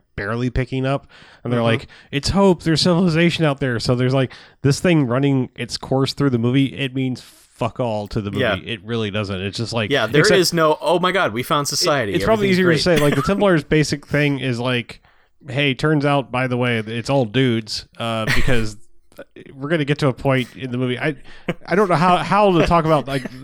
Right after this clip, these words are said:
Speaker 1: from this point forward, like, we, we've gotten to, like, the setup of the movie, and, like, going forward, it's, I feel like there's a lot of things going in a lot of different directions, and it's gonna be
Speaker 2: Uh,
Speaker 1: hard to
Speaker 2: mm-hmm.
Speaker 1: talk about it sort of linear, linearly. Uh,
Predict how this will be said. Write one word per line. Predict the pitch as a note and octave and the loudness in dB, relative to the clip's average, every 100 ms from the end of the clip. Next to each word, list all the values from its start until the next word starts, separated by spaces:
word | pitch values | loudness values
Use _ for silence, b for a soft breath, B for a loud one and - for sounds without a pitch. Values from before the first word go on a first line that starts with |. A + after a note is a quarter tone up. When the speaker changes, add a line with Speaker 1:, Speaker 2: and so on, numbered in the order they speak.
| C3 | -12
Speaker 1:
from | - D#3 C#3+ | -2 2 4
this | E3+ | 4
point | - F#3 C#3 | 2 0 2
forward, | D#3+ D3+ C3 | 2 2 2
like, | A#2+ | 0
we, | C3 C3 | -2 -4
we've | C#3 C3 | -4 -2
gotten | F3+ D3 | -2 0
to, | D3+ | 0
like, | C3+ B2 B B - | 0 -2 B B -8
the | C3 | -2
setup | G#3 G#3+ F3 | 2 2 4
of | C#3+ | 2
the | C#3 | 4
movie, | C#3 C3 B2+ | 2 2 0
and, | C#3 C3 | -4 -2
like, | B2+ - | -4 -2
going | D3 D#3 B2+ | 0 2 0
forward, | - E3 D#3 B2+ B2 | 0 2 4 2 0
it's, | A#2+ A#2+ - | -4 -8 -8
I | B2 B2+ | -6 -2
feel | E3 | 2
like | D#3 B2+ | 2 0
there's | C3+ C3 A#2 - b b b b b b _ C3 - - - _ - | -2 -2 -4 -8 b b b b b b _ -20 -20 -20 -20 _ -14
a | C3 | -6
lot | C#3 D#3+ D#3 | 2 4 4
of | D3+ | 2
things | E3 D3 | 2 2
going | C3+ D3 C#3+ | 2 2 4
in | |
a | C3 | 2
lot | B2 C3 B2 | 2 0 0
of | |
different | A#2 A#2 | 0 -2
directions, | G#2+ A#2+ - G2+ F#2+ G2 | -2 -2 -2 -4 -4 -6
and | A#2 | -6
it's | G#2 | -4
gonna | C3 B2+ | -2 -2
be | A#2+ | 0
Speaker 2:
Uh, | A#2 | 0
Speaker 1:
hard | C3 A2+ | 0 0
to | |
Speaker 2:
mm-hmm. | A2 | -2
Speaker 1:
talk | A#2 | -2
about | G#2+ G#2+ | -2 -4
it | G#2 - - | -4 -10 -20
sort | - B2 A2 | -6 -6 -6
of | F#2+ | -6
linear, | A2+ G#2+ F#2 F2 - | -4 -4 -6 -10 -16
linearly. | A2 A2 A2 G2 F#2 F2+ F2 F2 - b b b b b - | -14 -10 -8 -6 -8 -8 -8 -10 -12 b b b b b -8
Uh, | G#2 F#2+ F#2 F#2 F2 | -6 -4 -6 -6 -10